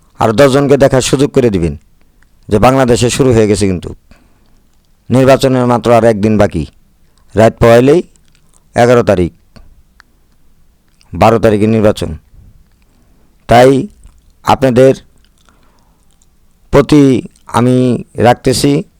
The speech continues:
সহানুভূতি এবং ভালোবাসা। তাই আমি বিদায় নিলাম। আমি মাসুদ কবিরাজ, কালামপুর বাজার, ধামরাই, ঢাকা। শুধু একটা মিনতি,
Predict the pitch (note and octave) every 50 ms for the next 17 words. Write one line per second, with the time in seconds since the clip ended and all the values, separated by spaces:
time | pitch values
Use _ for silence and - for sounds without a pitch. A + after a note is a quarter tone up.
0 | _ - - - A2 A#2 B2 C3 C3+ C3 D3 C3+ - D3+ E3 F#3+ _ _ _ _
1 | _ _ - - G#2+ A2+ A#2 B2 A#2+ F2+ F2 A2 B2 C3 C3+ C3+ - - C3 C3+
2 | D3+ E3 _ _ _ _ _ _ _ _ _ _ _ _ _ - G#2 A2+ A#2 B2
3 | B2+ B2+ B2+ B2 A2 - - _ _ _ _ _ _ - - F#2 A#2+ B2+ C3+ B2+
4 | B2 A#2+ B2 B2+ C#3 F3 - _ _ _ _ _ _ _ _ _ _ _ _ _
5 | _ - G2 G#2 A2+ A#2 A#2 - C3+ - - C#3 C3 C3 C3 C#3 D#3 D3+ - -
6 | - _ _ _ _ _ _ _ _ _ _ _ _ _ _ _ - A2+ A#2+ C3
7 | C3 C3 C3 B2 A#2+ B2 A2+ A#2 B2 C3 - - _ _ _ _ _ _ _ _
8 | _ _ _ _ _ _ _ _ _ _ _ - _ _ _ - F2 D#2+ F2 A2+
9 | B2+ C3+ C3 C3 C#3 E3 G#3 _ _ - - - G2 F2+ E2 F2 - - - F#2+
10 | D#2 C2 - _ _ _ _ _ _ _ _ _ _ _ _ _ _ _ _ _
11 | _ - _ _ _ _ _ _ _ _ _ _ _ _ _ _ - - - -
12 | D3+ C#3 D#3+ E3 D#3+ - - E3+ F3 F#3 F#3+ F#3 F#3 - - F3+